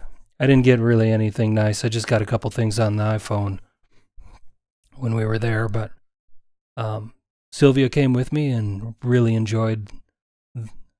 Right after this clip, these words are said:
seeing the races, and she went through I M S with me and held some of the extra camera gear while I was strolling around. And,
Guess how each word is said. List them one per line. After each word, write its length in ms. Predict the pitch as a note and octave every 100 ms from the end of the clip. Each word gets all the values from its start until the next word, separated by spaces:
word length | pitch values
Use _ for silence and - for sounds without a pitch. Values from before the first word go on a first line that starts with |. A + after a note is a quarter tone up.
| _ _
seeing 280 | - C3 B2
the 80 | A2
races, 720 | A2 A#2 - C#3+ C#3 B2+ -
and 200 | G#2 G2+ - _ _ _ _ -
she 240 | - B2+
went 300 | A2 A#2 A#2 -
through 540 | - A#2+ A2+ A2 A#2
I 160 | B2 B2
M 100 | A#2
S 220 | B2 -
with 200 | C3+ D3
me 180 | C#3+ C#3+
and 260 | G#2+ - - _ _ _ _ -
held 240 | C3 G#2+ - - -
some 180 | C3
of 60 | A2+
the 80 | A2
extra 320 | A2 - A2
camera 360 | - A2+ A2+ G#2+
gear 280 | A2+ A#2+
while 160 | A#2+ A2
I 60 | G#2+
was 120 | G2+
strolling 460 | - A#2+ A2 G#2+
around. 400 | G#2+ G#2 A#2 B2
And, 160 | G2